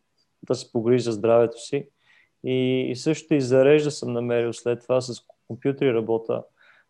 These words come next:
а, главно като професия. Някакси мозъка ми е по-бистър и, и по-дълго мога да съм концентриран и фокусиран, отколкото ако, нали, стана и просто отида в офиса.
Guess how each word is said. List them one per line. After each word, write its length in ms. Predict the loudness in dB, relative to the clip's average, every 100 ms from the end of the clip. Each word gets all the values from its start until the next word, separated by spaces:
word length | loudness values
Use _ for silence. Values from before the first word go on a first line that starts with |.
| _
а, 160 | -8 -8
главно 420 | -4 -2 -2 -4
като 220 | -8 -10 _
професия. 560 | -14 -2 0 0 -2 -2
Някакси 380 | -2 -4 -6
мозъка 440 | -4 -2 -4 -2 -4
ми 100 | -4
е 100 | -2
по-бистър 600 | -2 -2 -6 -6 -2 -2
и, 580 | 0 -2 -4 -4 -8 -10
и 140 | -14 -6
по-дълго 540 | 0 2 6 6 6 2
мога 260 | 4 4
да 60 | 4
съм 220 | 2 -6
концентриран 640 | -6 -8 -6 -6 0 2 2
и 60 |
фокусиран, 760 | -6 -12 -14 -6 -2 0 0 -4 _ _ _ _ -14
отколкото 640 | -14 -2 0 0 -4 -6
ако, 220 | -6 -6
нали, 160 | -6 -6
стана 360 | -8 -4 -2 -2
и 140 | -4
просто 300 | -6 -6 _
отида 200 | -6 -6
в 100 | -6
офиса. 460 | -6 -8 -10 -18 -18